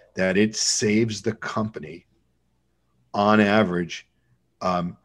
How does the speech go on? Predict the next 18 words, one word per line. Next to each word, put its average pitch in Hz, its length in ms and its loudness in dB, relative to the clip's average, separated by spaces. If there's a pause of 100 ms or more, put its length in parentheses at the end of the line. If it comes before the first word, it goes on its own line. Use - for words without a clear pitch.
(140)
significantly 107 1200 0
more. 92 240 -2
The 90 200 -6
average, 117 720 -4
uh, 92 160 -6 (160)
company 110 420 -4
can 90 180 -8
save 95 380 -4
somewhere 104 360 -2
between 90 340 -6
a 87 40 -4
million 92 380 -4
and 90 140 -8
two - 180 -8
million 92 440 -6
dollars 87 460 -12
a 85 60 -10
year 87 540 -6